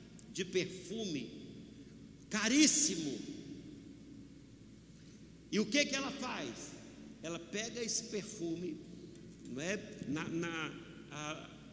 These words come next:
ali no, no, no período onde Jesus ia ser já crucificado, já estava próximo, não é? Da sua morte.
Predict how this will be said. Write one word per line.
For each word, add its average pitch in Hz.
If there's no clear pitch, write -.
ali 151
no, 180
no, 175
no 180
período 185
onde -
Jesus 196
ia 190
ser 196
já 196
crucificado, 190
já 165
estava 180
próximo, 185
não 175
é? 220
Da 175
sua 196
morte. 175